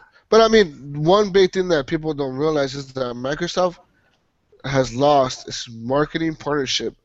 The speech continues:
with its biggest game, Call of Duty. It's over. Their partnership is over. If you look at the Call of Duty Black Ops three, like, all their ads or all their, like, you know, like, this shit going on,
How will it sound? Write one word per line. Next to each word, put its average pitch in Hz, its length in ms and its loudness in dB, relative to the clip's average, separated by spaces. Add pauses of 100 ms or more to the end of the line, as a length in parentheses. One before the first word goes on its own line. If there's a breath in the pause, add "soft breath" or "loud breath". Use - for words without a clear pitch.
(400)
with 123 180 -6
its 120 180 -6
biggest 139 680 2
game, 107 400 -4 (640)
Call 151 260 2
of 143 120 0
Duty. 117 400 -2 (560 soft breath)
It's 160 200 2
over. 151 480 2
Their 156 180 2
partnership 208 540 0
is 147 140 -6
over. 139 420 -2 (320 soft breath)
If 151 120 0
you 208 120 0
look 254 200 0
at 202 200 0
the 165 60 -8
Call 190 200 2
of 180 60 -2
Duty 175 180 0
Black 160 300 0
Ops 160 220 -4
three, 151 160 -4
like, 135 200 -4
all 139 120 -4
their 151 200 -2
ads 135 500 0
or 123 120 -6
all 127 160 -2
their, 135 160 -4
like, 127 200 -6
you 131 120 -10
know, 123 140 -8
like, 117 200 -10
this 127 140 -8
shit 139 240 -6
going 135 280 -8
on, 131 240 -4